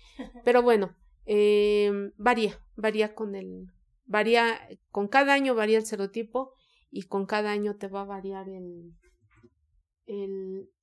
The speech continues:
el, el estado de la república que tiene mayor incidencia. ¿Qué ha ocasionado todo esto? Pues definitivamente las, el, el cambio climático, como ya lo mencionó él, es lo que ha detonado esta,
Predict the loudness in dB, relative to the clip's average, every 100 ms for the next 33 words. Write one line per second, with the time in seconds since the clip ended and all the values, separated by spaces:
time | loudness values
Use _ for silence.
0 | _ -14 -10 -8 -8 -8 -8 -6 -6 -6
1 | -8 -10 -12 -10 -10 -10 -14 -14 -14 -12
2 | -10 -10 -12 -12 -12 -12 -12 -12 -12 -14
3 | -18 -20 -20 _ 0 0 0 -2 -4 -2
4 | -2 -2 -4 -4 -4 -6 -14 _ _ _
5 | 0 0 0 -4 -4 -2 -2 -2 -4 -6
6 | -10 -14 _ _ _ -8 -4 -2 -2 -4
7 | -4 -4 -6 -12 -10 -8 -8 -8 -8 -6
8 | -4 -4 -4 -4 -4 -6 -6 -6 -6 -8
9 | -6 -4 -4 -6 -8 -12 -12 -10 -8 -8
10 | -8 -12 _ _ _ -2 -2 -2 -4 -4
11 | -2 -2 -4 -6 -4 -4 -6 -8 -12 _
12 | _ _ _ -8 -6 -8 -10 -10 -10 -12